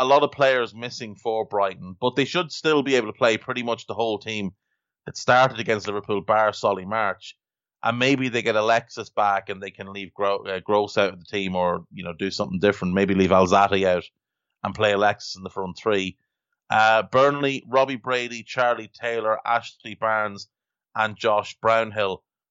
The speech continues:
are all doubts, and Chris Wood is ruled out. So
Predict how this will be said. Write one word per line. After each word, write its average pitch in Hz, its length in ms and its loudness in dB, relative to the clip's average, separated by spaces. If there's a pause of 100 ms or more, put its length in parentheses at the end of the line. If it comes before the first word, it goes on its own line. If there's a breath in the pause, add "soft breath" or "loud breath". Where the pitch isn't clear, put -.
(120)
are 110 180 4
all 110 340 -2
doubts, 110 480 -2
and 92 160 -16
Chris 117 320 -6
Wood 113 320 -4
is 95 160 -6
ruled 95 320 0
out. 104 260 2
So 104 340 -4